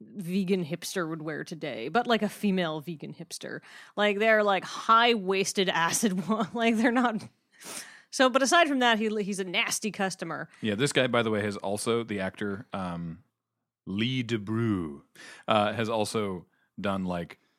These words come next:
Speaker 2: an episode of every television series, uh, mostly in the eighties and nineties.
Speaker 1: Mm.
Speaker 2: I'm trying to find if there's some sort of quintessential role that someone might remember him from, uh, but probably not.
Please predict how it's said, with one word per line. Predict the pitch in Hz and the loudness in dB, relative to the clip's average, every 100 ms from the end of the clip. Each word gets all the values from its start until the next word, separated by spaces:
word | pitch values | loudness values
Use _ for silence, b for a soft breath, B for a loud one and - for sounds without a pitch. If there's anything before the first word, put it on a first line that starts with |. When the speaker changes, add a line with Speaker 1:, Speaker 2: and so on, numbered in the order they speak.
| _ | _
Speaker 2:
an | 120 110 107 | 0 0 -2
episode | 101 98 110 95 | -6 -4 -4 -4
of | 92 | -4
every | 90 90 | -4 -6
television | 92 87 80 76 | -6 -8 -10 -12
series, | - 78 73 - _ _ _ _ _ | -12 -12 -14 -20 _ _ _ _ _
uh, | - 90 87 | -8 -6 -2
mostly | 98 104 - 92 | 0 -2 -2 -4
in | 87 | -4
the | 82 78 92 _ _ - | -6 -8 -12 _ _ -12
eighties | 90 80 | -10 -8
and | 78 | -10
nineties. | 76 76 71 78 _ 220 | -10 -10 -14 -16 _ -10
Speaker 1:
Mm. | 175 156 - | -10 -12 -12
Speaker 2:
I'm | 98 | -4
trying | 117 | -2
to | 101 | -2
find | 104 95 | -2 -2
if | 90 | -4
there's | 101 92 | -4 -4
some | 98 | -6
sort | 90 92 | -4 -6
of | 82 _ _ _ - | -6 _ _ _ -14
quintessential | - 107 - 92 101 92 101 87 | -4 -2 -2 -6 -4 -4 -4 -6
role | 85 90 90 | -4 -2 -2
that | 85 - | -6 -8
someone | - 95 87 | -4 -4 -2
might | 87 | -6
remember | 78 82 82 82 | -6 -8 -6 -8
him | 80 | -10
from, | - 82 82 85 _ _ _ _ _ _ _ _ _ | -8 -8 -10 -14 _ _ _ _ _ _ _ _ _
uh, | 78 80 80 80 80 - _ _ _ - | -10 -8 -8 -10 -12 -16 _ _ _ -14
but | 90 | -14
probably | - 95 80 71 71 | -8 -6 -6 -12 -14
not. | 71 71 | -14 -14